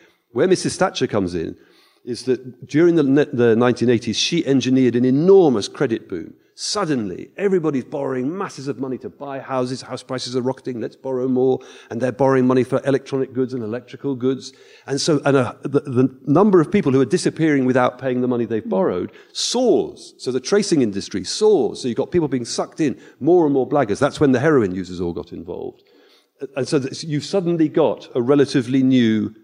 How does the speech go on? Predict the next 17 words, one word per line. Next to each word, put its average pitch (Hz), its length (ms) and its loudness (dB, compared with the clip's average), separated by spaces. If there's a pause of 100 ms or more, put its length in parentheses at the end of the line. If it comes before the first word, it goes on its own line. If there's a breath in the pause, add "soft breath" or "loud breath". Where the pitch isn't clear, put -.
(120)
and 113 200 -4
large 107 460 2
industry 101 720 -8
of 92 180 -10
blaggers. - 520 -8 (280 soft breath)
And 110 240 -8 (120)
in 131 180 0
one 123 220 4
way 110 140 4
or 104 60 2
another, 104 240 2
accidentally 98 560 -6
or 92 260 -6
just 98 240 -14 (260)
through 107 140 -8
flukes, - 480 -2
it, 127 120 -8